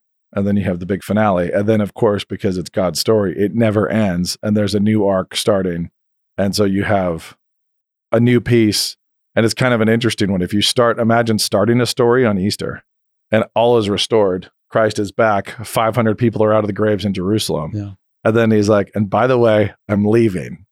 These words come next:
Speaker 1: I'm back, but I'm leaving. You were worried I was gone,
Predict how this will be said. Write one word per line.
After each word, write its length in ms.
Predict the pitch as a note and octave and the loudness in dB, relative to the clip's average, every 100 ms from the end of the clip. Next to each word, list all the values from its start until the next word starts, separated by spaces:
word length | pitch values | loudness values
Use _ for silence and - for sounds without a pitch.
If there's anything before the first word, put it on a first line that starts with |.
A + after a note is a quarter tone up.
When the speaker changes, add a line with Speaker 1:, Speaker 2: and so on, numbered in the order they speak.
| _ _ _ | _ _ _
Speaker 1:
I'm 160 | G#2+ A2 | -2 0
back, 420 | G#2 B2 C#3+ - | 0 0 0 -2
but 100 | A#2+ | 0
I'm 220 | A2+ G#2+ | 2 2
leaving. 400 | G#2+ A#2 G#2+ E2+ | 2 2 0 0
You 120 | G2+ A2+ | 0 2
were 120 | A2 | 4
worried 300 | A2+ A#2 A2+ | 4 2 4
I 60 | G#2+ | 2
was 120 | G2+ | 2
gone, 400 | A2+ A2 A2+ | 0 2 2